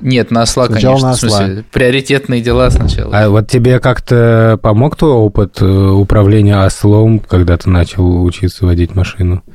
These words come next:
Speaker 1: Слушай, ну мне было приятно, это, мне кажется, мой вообще первый документ в жизни после свидетельства о рождении.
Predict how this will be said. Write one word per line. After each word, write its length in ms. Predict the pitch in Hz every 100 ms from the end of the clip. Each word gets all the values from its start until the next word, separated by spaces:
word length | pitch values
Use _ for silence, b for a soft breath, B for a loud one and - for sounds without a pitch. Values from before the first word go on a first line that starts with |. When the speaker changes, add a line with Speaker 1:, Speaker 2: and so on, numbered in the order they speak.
| b -
Speaker 1:
Слушай, 320 | - 151 131
ну 40 |
мне 140 | 131 160
было 160 | 170
приятно, 400 | 151 156 151 156
это, 180 | 135 -
мне 80 | 131
кажется, 280 | 143 - 135
мой 100 | 127
вообще 240 | 127 -
первый 320 | 143 135 123 117
документ 540 | 110 117 117 110 107
в 20 |
жизни 440 | 107 107 101 98 98
после 460 | 113 - 117 113
свидетельства 560 | - 123 120 113 - 110
о 20 |
рождении. 560 | 110 113 110 98 101